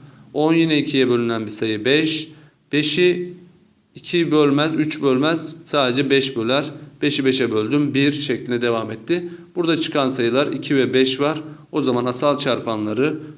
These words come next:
iki ve beş, yani üçüncü ifademiz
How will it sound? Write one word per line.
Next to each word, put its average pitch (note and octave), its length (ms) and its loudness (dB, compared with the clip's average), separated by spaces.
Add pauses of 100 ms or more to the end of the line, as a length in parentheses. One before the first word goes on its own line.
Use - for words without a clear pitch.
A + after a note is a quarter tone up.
iki - 240 0
ve A#2+ 180 4
beş, C3+ 340 2
yani B2+ 540 0 (260)
üçüncü C3+ 500 0
ifademiz A#2+ 720 -2